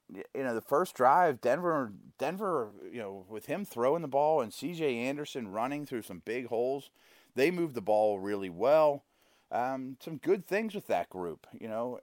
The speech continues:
a-, and then Paxton Lynch came in and he looks good too. I mean, clearly he has the most ability. He throws the football way better than either one of those guys.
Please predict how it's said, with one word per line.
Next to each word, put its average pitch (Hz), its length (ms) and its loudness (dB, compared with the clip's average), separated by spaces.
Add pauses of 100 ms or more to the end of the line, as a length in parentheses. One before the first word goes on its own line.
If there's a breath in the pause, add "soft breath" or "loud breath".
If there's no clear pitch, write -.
a-, 80 300 -10
and 120 320 -4
then 208 140 -4
Paxton 208 400 0
Lynch 190 220 -2
came 170 220 -2
in 175 140 0
and 175 140 -4
he 151 160 -4
looks - 240 -8
good 185 240 2
too. 180 260 0
I 98 60 0
mean, 101 160 -10
clearly 175 480 -2
he 131 160 -6
has 117 200 -4
the 104 100 -8
most 107 300 -2
ability. 85 440 -4
He 120 160 -8
throws 120 320 0
the 95 80 -12
football 87 440 -6
way 98 220 -8
better 90 300 -10
than 85 160 -12
either 87 160 -8
one 82 140 -10
of 76 60 -14
those 76 220 -10
guys. 64 440 -8